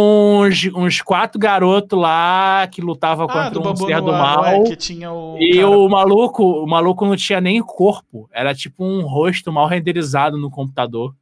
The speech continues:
Speaker 2: É, era
Speaker 1: Em
Speaker 2: isso
Speaker 1: três D.
Speaker 2: mesmo.
Speaker 1: Era muito bizarro isso, cara. E toda hora tinha piadas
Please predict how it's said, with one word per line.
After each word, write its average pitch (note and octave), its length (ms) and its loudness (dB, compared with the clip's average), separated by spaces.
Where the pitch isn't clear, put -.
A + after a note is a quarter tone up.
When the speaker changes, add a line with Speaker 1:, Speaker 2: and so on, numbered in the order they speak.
Speaker 2:
É, C#3+ 340 -12
era C#3+ 160 -10
Speaker 1:
Em D3 40 -8
Speaker 2:
isso C#3+ 100 -12
Speaker 1:
três B2+ 180 -4
D. A#2 160 -8
Speaker 2:
mesmo. C3+ 80 -14
Speaker 1:
Era D3+ 160 -4
muito F#3 280 0
bizarro G3 500 0
isso, G3+ 260 -4
cara. A2 400 -6
E E3 80 -6
toda G#3+ 320 0
hora A#3 160 2
tinha A#3+ 200 -4
piadas F3+ 640 -2